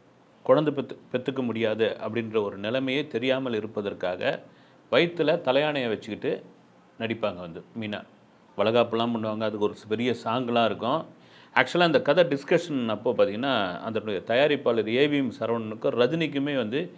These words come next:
இந்த காட்சி ஒர்க் அவுட் ஆகுமா, ரெண்டாவது இந்த காட்சி நம்பகத்தன்மையா இருக்குமா, மக்கள் ஏத்துப்பாங்களா, மக்கள் வந்து அவ்வளோ புத்திசாலித்தனமானவர்கள், நீங்க எப்படி இதை வந்து ஒரு காட்சிப்படுத்த போறீங்க?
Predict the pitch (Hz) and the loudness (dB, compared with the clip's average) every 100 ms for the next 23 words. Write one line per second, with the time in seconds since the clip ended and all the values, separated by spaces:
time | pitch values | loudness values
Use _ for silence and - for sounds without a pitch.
0 | - - - 143 156 - 151 208 175 208 | -20 -20 -4 2 6 6 6 4 4 0
1 | 151 135 202 175 156 120 107 131 175 - | 0 2 2 4 6 4 4 0 0 0
2 | 127 170 196 196 170 190 147 - 143 196 | -2 0 0 2 2 2 0 2 4 4
3 | 208 226 175 139 190 180 160 151 139 143 | 4 0 0 0 2 0 0 -2 0 2
4 | 120 120 120 117 104 92 - - 131 - | 0 -2 -2 -2 -2 -4 -8 -6 0 2
5 | 180 151 127 110 90 90 85 - 123 196 | 4 4 4 0 0 -2 -4 -2 0 4
6 | 170 160 151 123 165 143 143 143 143 147 | 4 8 8 8 4 4 -4 -2 0 2
7 | 139 127 123 123 120 104 92 107 92 - | 0 -2 -2 -2 0 0 0 -4 -8 -12
8 | 104 123 117 131 135 233 202 143 120 104 | -6 -2 2 2 2 0 2 4 4 2
9 | 147 165 - 123 113 107 - 139 - 117 | -2 -2 -4 -2 0 0 0 0 0 -4
10 | 107 95 95 90 90 | -4 -6 -6 -6 -8